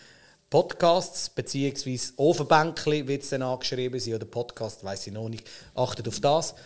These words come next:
Und wenn der nächste kommt, ist das jeweils vorne auf dem Thumbnail so angeschrieben. Und seht ihr das, wenn ihr jetzt wollt weiter schauen, nein, schauen könnt ihr nicht mehr, wenn ihr wollt weiter hören, dann geht auf Spotify oder auf iTunes.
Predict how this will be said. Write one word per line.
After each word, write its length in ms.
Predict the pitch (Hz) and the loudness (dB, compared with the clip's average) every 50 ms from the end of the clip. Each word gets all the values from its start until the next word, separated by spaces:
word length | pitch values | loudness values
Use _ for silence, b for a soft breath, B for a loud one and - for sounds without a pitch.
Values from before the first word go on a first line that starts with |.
| B B | B B
Und 160 | B 123 127 123 | B -4 2 2
wenn 140 | 135 123 | 2 2
der 100 | 117 117 | 2 0
nächste 320 | 123 131 147 - - - 143 | 0 0 0 0 -2 -2 -2
kommt, 260 | - 139 143 143 135 131 | 0 0 0 0 0 -2
ist 100 | 117 - | -4 -4
das 120 | 117 101 | -2 0
jeweils 400 | 123 123 123 120 123 123 120 123 | 2 2 4 4 4 2 2 0
vorne 440 | - - 127 127 127 127 127 123 120 | 0 2 4 4 4 4 2 -2 -2
auf 100 | 117 110 | -4 -4
dem 140 | 104 117 101 | -6 -8 -8
Thumbnail 520 | - - 123 120 127 123 120 117 117 113 101 | -4 -2 -2 -2 -2 -2 -2 -2 -2 -2 -4
so 160 | 107 113 127 | -4 -4 -2
angeschrieben. 640 | 139 151 180 180 - - 170 165 165 165 165 170 170 - - - - _ _ _ _ _ _ _ _ _ _ _ - | 0 0 0 0 0 0 2 2 2 4 4 2 0 0 -10 -20 -20 _ _ _ _ _ _ _ _ _ _ _ -10
Und 120 | - 110 - | -6 -2 0
seht 240 | - 131 127 123 123 | 0 2 0 0 -2
ihr 40 | 113 | -2
das, 160 | 135 127 - B B B B | -2 -2 -4 B B B B
wenn 160 | 127 135 139 | 2 2 4
ihr 60 | 131 | 4
jetzt 180 | 127 120 - - | 2 2 2 2
wollt 240 | 123 113 110 - 127 | 2 0 0 0 -2
weiter 260 | 156 156 - - 143 | -4 -2 2 2 2
schauen, 460 | 135 139 139 143 135 139 135 131 117 - - - _ _ _ _ b b b b b b b b b b b b b b b b b b _ _ _ _ _ - | 4 8 8 8 8 8 6 4 2 -2 -8 -20 _ _ _ _ b b b b b b b b b b b b b b b b b b _ _ _ _ _ -10
nein, 180 | 101 110 113 | -6 -6 -2
schauen 160 | 113 123 120 | -2 -2 -2
könnt 340 | 120 110 110 123 135 127 - 131 | -2 -2 -2 -2 -2 0 -2 -4
ihr 60 | 127 | -2
nicht 140 | 120 110 95 | -2 -4 -4
mehr, 40 | 95 101 | -6 -8
wenn 100 | 98 98 | -8 -8
ihr 80 | 98 98 | -6 -6
wollt 220 | 104 104 101 - | -6 -6 -6 -6
weiter 240 | 107 98 - - - | -10 -10 -8 -10 -8
hören, 480 | 101 107 123 139 147 147 143 - 104 92 - - b b b b b | -2 0 4 4 4 4 4 2 -2 -4 -10 -16 b b b b b
dann 160 | - 123 113 113 | -6 -4 -2 2
geht 260 | 135 131 135 127 123 | 2 2 2 2 0
auf 80 | - | 0
Spotify 760 | - - - 156 156 170 165 - 160 - - 160 151 151 151 143 | -2 0 4 4 4 4 4 -2 -6 0 4 4 6 6 4 2
oder 100 | 120 123 | -2 -4
auf 120 | 117 - - | -4 -4 -2
iTunes. 880 | 123 123 135 143 139 - - 135 123 117 104 90 - - - - | 0 0 0 0 -2 -4 -4 -4 -4 -4 -4 -4 -4 -4 -4 -4